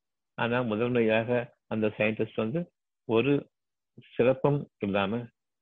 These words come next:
தாடியை வளர்த்துக்கிட்டு அந்த வயது நேரத்துல தான் அவர் இறைவன் அறிவுக்கு அறிவிக்கிறான். இந்த மாதிரியான ஒரு அறிவிப்பை, அறிவை கொண்டு உங்களுடைய புதிய கண்டுபிடிப்பை நிகழ்த்துங்கள். உலக மக்களுக்கு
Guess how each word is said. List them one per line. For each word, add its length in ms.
தாடியை 280
வளர்த்துக்கிட்டு 440
அந்த 220
வயது 280
நேரத்துல 400
தான் 240
அவர் 220
இறைவன் 260
அறிவுக்கு 280
அறிவிக்கிறான். 440
இந்த 160
மாதிரியான 380
ஒரு 180
அறிவிப்பை, 480
அறிவை 280
கொண்டு 300
உங்களுடைய 420
புதிய 300
கண்டுபிடிப்பை 480
நிகழ்த்துங்கள். 560
உலக 240
மக்களுக்கு 520